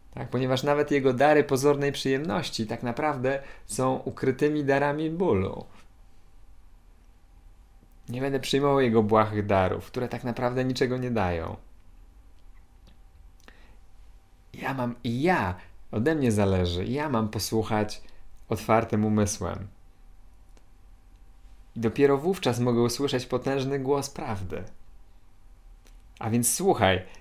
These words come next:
i usłysz, jak Ojciec Twój mówi do Ciebie przez Niego wyznaczonym głosem, uciszającym grzmot nic nieznaczącego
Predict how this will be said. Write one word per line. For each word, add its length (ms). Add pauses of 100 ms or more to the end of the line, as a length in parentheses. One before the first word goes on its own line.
(180)
i 180
usłysz, 460
jak 360
Ojciec 440
Twój 300
mówi 300
do 120
Ciebie 380
przez 340
Niego 320
wyznaczonym 640
głosem, 600 (120)
uciszającym 1000
grzmot 640 (360)
nic 320
nieznaczącego 1200